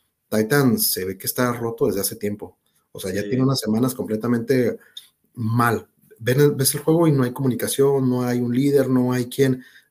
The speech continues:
Speaker 1: Derrick Henry, pues no puede ser, no puede ser los Titans de Henry toda la vida. O sea, creo yo que eso faltó un poquito más. Yo también pienso que Jaguars va a ganar. Tampa Bay contra Falcons.
Speaker 2: Mira, creo que ganan los Bucs, pero en algún momento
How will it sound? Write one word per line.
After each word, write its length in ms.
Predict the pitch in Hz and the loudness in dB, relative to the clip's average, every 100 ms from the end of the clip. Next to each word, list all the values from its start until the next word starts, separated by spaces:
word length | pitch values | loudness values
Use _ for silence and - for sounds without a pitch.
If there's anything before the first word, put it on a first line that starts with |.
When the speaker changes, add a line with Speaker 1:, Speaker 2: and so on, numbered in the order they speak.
| - | -2
Speaker 1:
Derrick 260 | 127 127 | 0 0
Henry, 240 | 131 127 131 | 0 2 0
pues 180 | 127 107 | -2 -6
no 120 | 120 | -2
puede 180 | 131 131 | 0 0
ser, 380 | - 127 127 _ _ _ _ _ _ _ - | 0 -2 -2 _ _ _ _ _ _ _ -16
no 160 | 107 110 | -10 -4
puede 180 | 131 127 | -2 0
ser 160 | 127 | 0
los 120 | 127 | -2
Titans 280 | 127 120 135 | -2 -4 -4
de 100 | 110 | -4
Henry 280 | - 110 113 | -4 -4 -4
toda 160 | 127 120 | -4 -4
la 80 | 92 | -4
vida. 280 | 104 92 - _ - - - | -6 -8 -16 _ -20 -20 -16
O 40 | |
sea, 140 | - 95 | -12 -8
creo 220 | 110 113 | -2 0
yo 160 | 113 110 | 0 -2
que 120 | 117 | -4
eso 340 | 107 110 95 | -2 -4 -6
faltó 300 | - 95 95 | -10 -12 -12
un 40 | 104 | -12
poquito 300 | - 104 117 | -12 -6 -2
más. 340 | 127 135 - - | 0 -2 -8 -10
Yo 100 | 110 | -6
también 220 | 120 110 | -4 -4
pienso 200 | 107 110 | -6 -10
que 140 | 95 | -8
Jaguars 320 | 95 95 95 | -8 -6 -8
va 60 | 95 | -8
a 100 | 92 | -10
ganar. 200 | 92 - _ - _ _ _ | -12 -16 _ -20 _ _ _
Tampa 240 | - 123 143 | -6 0 4
Bay 160 | 139 | 6
contra 320 | 139 131 120 107 | 4 2 0 0
Falcons. 560 | 131 135 170 165 - _ _ _ _ _ _ _ _ _ _ | 0 0 -2 -6 -12 _ _ _ _ _ _ _ _ _ _
Speaker 2:
Mira, 400 | - 139 117 - _ | -6 -4 -4 -6 _
creo 180 | - 170 | -4 -4
que 200 | 214 175 | -2 -4
ganan 260 | 131 147 147 | -4 -4 -6
los 160 | 113 | -8
Bucs, 240 | 98 101 - | -12 -14 -12
pero 220 | 104 107 | -10 -8
en 80 | 107 | -10
algún 200 | 113 139 | -10 -8
momento 840 | 147 131 135 143 139 135 117 101 | -6 -6 -4 -2 0 0 -2 -6